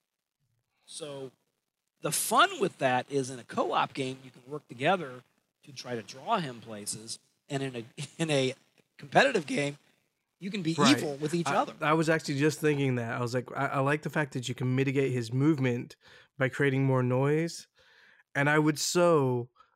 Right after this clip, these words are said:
Speaker 2: against a few of the people I would play with, throw a flash bomb into their room and then move the other way.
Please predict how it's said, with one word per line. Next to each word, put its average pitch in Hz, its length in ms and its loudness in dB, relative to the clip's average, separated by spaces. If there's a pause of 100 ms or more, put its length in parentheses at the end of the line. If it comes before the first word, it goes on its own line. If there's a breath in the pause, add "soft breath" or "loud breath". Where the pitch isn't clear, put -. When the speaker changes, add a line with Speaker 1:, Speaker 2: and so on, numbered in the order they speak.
(120)
Speaker 2:
against 139 560 -2
a 135 100 -4
few 143 240 0
of 127 120 0
the 123 60 -6
people 123 360 -6
I - 20 -2
would 117 140 -4
play 175 180 0
with, 127 380 0 (420 soft breath)
throw 151 480 4
a 131 400 2 (180)
flash 185 420 -2
bomb 123 440 -2 (340)
into 143 280 0
their 131 160 2
room 135 500 0 (1400)
and 139 200 -2
then 131 280 2
move 131 160 0
the 131 100 2
other 123 160 2
way. 120 360 -4